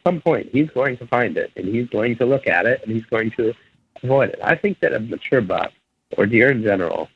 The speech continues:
can straight up tell the difference between somebody just cruising through their bedding area or somebody who's, like, made a habit of, like, sitting in there or spending, I don't know, a lot of time in there. So, at least in my experience, when you just move through and you do a quick speed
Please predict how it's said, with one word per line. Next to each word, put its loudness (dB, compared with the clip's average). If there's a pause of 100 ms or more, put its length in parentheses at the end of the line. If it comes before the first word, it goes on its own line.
can 0
straight 4
up 0
tell 4
the 2
difference 2
between -2 (440)
somebody 4
just -8
cruising 4
through 4
their 4
bedding 2
area 0 (300)
or -2
somebody 2
who's, -2
like, -6
made 0
a -4
habit -4
of, -20
like, -6 (460)
sitting -2
in -8
there -6 (260)
or -10
spending, 2 (360)
I 0
don't 0
know, -10
a -
lot 4
of -8
time 0
in -10
there. -16 (160)
So, 2 (640)
at 2
least 2
in -2
my 2
experience, -6
when 2
you 4
just 2
move 2
through 0 (680)
and 2
you 4
do 2
a -2
quick -2
speed -2